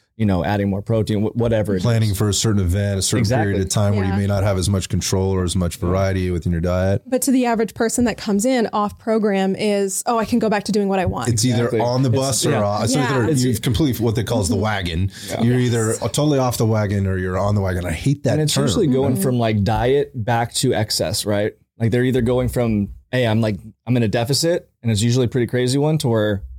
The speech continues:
Speaker 1: now I'm binging out, and they're, like, completely opposite. So a thousand calories negative in their deficit, going back to a thousand plus, right? Which would, after metabolic adaptation, would be two thousand in excess.
Speaker 3: Mm-hmm. And
Speaker 2: Yeah.
Speaker 3: more often than not, it's right before a vacation.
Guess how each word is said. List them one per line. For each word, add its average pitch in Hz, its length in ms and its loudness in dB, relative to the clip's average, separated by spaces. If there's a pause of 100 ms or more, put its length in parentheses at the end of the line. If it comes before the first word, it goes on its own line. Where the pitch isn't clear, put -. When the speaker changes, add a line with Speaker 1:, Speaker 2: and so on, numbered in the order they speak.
(100)
Speaker 1:
now 117 180 2
I'm 110 140 2
binging 113 320 2
out, 127 200 0
and 123 100 0
they're, 113 140 2
like, 104 140 -2
completely 120 500 0
opposite. 107 440 0
So 104 360 0
a 107 80 -4
thousand 113 320 0
calories 110 440 0
negative 113 440 2
in 110 80 2
their 107 100 0
deficit, 117 540 0
going 110 260 2
back 107 220 -2
to 107 160 2
a 101 40 0
thousand 110 440 -2
plus, 113 420 0 (240)
right? 120 140 2
Which 110 120 0
would, 104 280 0
after 117 260 0
metabolic 107 560 0
adaptation, 110 320 0
would 104 80 2
be 107 120 2
two - 220 0
thousand 110 440 2
in 104 100 2
excess. - 480 -4 (240)
Speaker 3:
Mm-hmm. 220 200 -8 (340)
And 247 80 2
Speaker 2:
Yeah. 254 60 2
Speaker 3:
more 262 160 2
often 277 200 0
than 226 120 2
not, 247 180 0
it's 190 120 -4
right 214 120 -2
before 208 240 -2
a 196 40 0
vacation. 196 580 -2